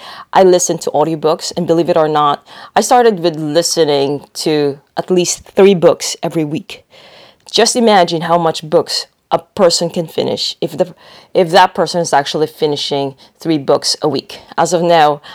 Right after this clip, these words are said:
I don't finish that much anymore, but I still listen to audiobooks. So that's one of the methods that I use besides attending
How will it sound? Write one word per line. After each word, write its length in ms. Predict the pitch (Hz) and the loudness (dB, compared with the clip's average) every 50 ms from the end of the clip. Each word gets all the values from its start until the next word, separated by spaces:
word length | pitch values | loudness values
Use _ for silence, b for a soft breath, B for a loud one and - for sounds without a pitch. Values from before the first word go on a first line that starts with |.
| B B | B B
I 80 | 180 185 | 4 4
don't 160 | 190 - - | 4 4 2
finish 260 | 185 165 160 147 - | 2 0 2 0 -2
that 260 | 165 - 147 - - | 2 4 4 4 4
much 320 | 175 170 160 156 - - 170 | 2 2 0 0 0 0 0
anymore, 560 | 156 156 160 160 151 151 151 147 147 147 147 B B B B B | 0 2 2 2 2 2 2 2 0 -2 -6 B B B B B
but 120 | - 170 | 2 4
I 80 | 165 160 | 4 4
still 440 | - - - _ - 180 175 175 | 2 -4 -8 _ 2 4 4 6
listen 300 | 170 160 156 - 160 160 | 6 4 0 0 -2 -6
to 160 | 151 - 160 - - | -4 -4 -4 -4 -2
audiobooks. 760 | 147 143 143 143 151 139 165 175 147 - - - - - B B B B | -2 -2 -2 -2 -4 -2 0 -2 -2 -2 -4 -8 -8 -8 B B B B
So 160 | - - 262 | 0 2 4
that's 260 | 226 262 262 262 - | 6 6 4 4 2
one 380 | 240 214 196 196 202 214 233 240 | -2 -2 2 4 4 6 6 4
of 140 | 240 233 247 | 4 2 2
the 40 | |
methods 480 | 240 202 175 160 160 165 175 170 156 156 | 0 2 4 2 2 2 0 -4 -2 0
that 100 | 180 165 | 0 2
I 80 | 160 156 | 2 2
use 580 | 151 151 143 160 190 202 190 156 165 - - - | 2 0 -2 -4 -2 0 0 0 -2 -4 -6 -6
besides 500 | 170 160 - - 160 131 131 135 131 - | -6 -4 -2 0 0 0 0 0 -2 -6
attending 600 | 131 - - 185 180 170 170 170 170 170 170 | -8 -6 -2 0 2 2 2 2 2 2 0